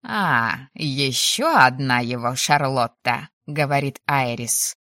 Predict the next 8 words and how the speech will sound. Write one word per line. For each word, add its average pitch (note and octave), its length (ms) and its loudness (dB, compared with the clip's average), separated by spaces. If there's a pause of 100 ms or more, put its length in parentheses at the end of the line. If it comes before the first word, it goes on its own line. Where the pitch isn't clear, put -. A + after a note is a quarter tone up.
Я D#3+ 220 0
не C#3+ 140 0
собираюсь D3+ 720 0
никому D3 500 0
указывать, C#3+ 600 -2
что - 260 0
нужно G#3 380 0
делать, A#2+ 580 -2